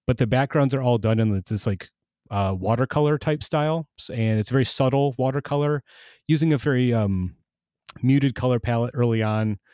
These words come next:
muted grays and blues. And then as the story fills in, we get more of Lowenson as an adult now reflecting back. It becomes more red and orange and sort of using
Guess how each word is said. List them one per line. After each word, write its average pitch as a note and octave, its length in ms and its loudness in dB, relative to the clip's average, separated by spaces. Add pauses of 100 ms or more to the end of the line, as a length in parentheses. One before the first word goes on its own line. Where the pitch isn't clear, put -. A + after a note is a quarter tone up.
(180)
muted A#2+ 300 0
grays A2+ 420 2
and G2+ 140 0
blues. G#2 520 0 (400)
And G#2+ 120 -2
then A2+ 100 2
as A2+ 160 2
the B2 80 -2
story A#2 240 0
fills A2+ 320 0
in, A#2 160 2
we A2 60 0
get G#2+ 160 -6
more A2+ 500 0
of G2+ 580 -6 (400)
Lowenson B2 360 0
as G#2+ 180 -2
an G#2 60 0
adult B2 300 0
now A#2+ 120 2
reflecting B2 480 0
back. C3 260 0
It A#2 40 -8
becomes A2+ 240 -2
more G#2+ 300 0 (100)
red A2+ 320 2
and G#2+ 100 -2
orange G#2+ 520 -2
and G2 200 -6 (320)
sort F#3 160 2
of C3 60 -4
using C#3+ 680 0